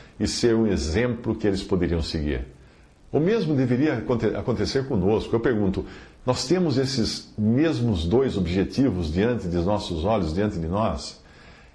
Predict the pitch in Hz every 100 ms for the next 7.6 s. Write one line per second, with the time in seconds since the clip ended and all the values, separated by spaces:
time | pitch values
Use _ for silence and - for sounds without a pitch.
0 | - - 208 214 214 185 165 117 123 143
1 | 139 135 151 131 - 120 92 - 139 151
2 | 117 92 - 123 127 80 73 87 85 67
3 | - 117 101 71 73 - 92 117 117 139
4 | 104 95 139 143 110 117 90 98 117 101
5 | 110 90 110 135 98 67 - - - 113
6 | 110 139 107 101 175 196 131 113 95 92
7 | 85 - 82 78 71